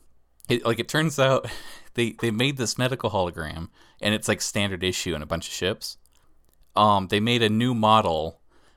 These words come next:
and so they got rid of all the old ones and sent 'em off to, like, a mining facility,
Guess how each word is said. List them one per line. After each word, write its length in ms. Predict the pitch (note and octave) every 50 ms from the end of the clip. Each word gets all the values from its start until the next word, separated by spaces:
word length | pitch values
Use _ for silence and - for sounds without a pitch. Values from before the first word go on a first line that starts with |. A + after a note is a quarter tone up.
| _ _
and 160 | - A2+ A2
so 100 | - B2
they 80 | A2+ A2
got 220 | - B2+ B2 A2
rid 120 | A#2 B2 A#2+
of 100 | A#2+ A#2+
all 80 | A2+
the 120 | G#2+ G#2+ F2+
old 280 | G2+ G#2+ A2+ A2+ G#2
ones 400 | F#2 F#2+ F2+ F2 E2+ D#2+ D#2 -
and 180 | - - G2 F#2
sent 200 | - - G#2 G2+
'em 100 | G2+ G2+
off 180 | G2 G2 - -
to, 60 | - G2+
like, 160 | F#2+ F#2 -
a 80 | - F#2
mining 380 | F2 E2+ F2 F2+ F#2+ G2+ G2+
facility, 640 | G2 A#2 G#2+ - A#2 A2+ A2 A2+ A2 B2 A#2+ C3 -